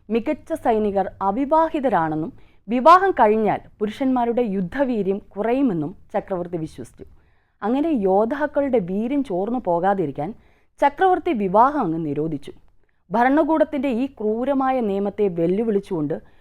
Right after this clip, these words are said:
ബിഷപ്പ് വാലന്റൈൻ അങ്ങ് രംഗത്ത് വന്നു. അദ്ദേഹം പ്രണയിതാക്കളെ രഹസ്യമായി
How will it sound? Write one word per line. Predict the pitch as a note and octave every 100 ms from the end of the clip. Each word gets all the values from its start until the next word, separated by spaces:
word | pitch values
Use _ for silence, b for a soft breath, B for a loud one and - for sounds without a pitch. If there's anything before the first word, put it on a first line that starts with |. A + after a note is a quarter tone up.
| b
ബിഷപ്പ് | F#3+ B3+ F4+ C#4 D4
വാലന്റൈൻ | G3+ G3+ G3+ A3+ A3+ A3 - -
അങ്ങ് | E3 E3+
രംഗത്ത് | D#3+ D3+ D#3+ D#3
വന്നു. | C3 A#2+ - _ _ _
അദ്ദേഹം | - E3 F3 G3 - b b b -
പ്രണയിതാക്കളെ | G#3 A3 A#3+ B3 B3 A3+ A3 -
രഹസ്യമായി | F3 F#3 A#3 - B3 G3+ F3+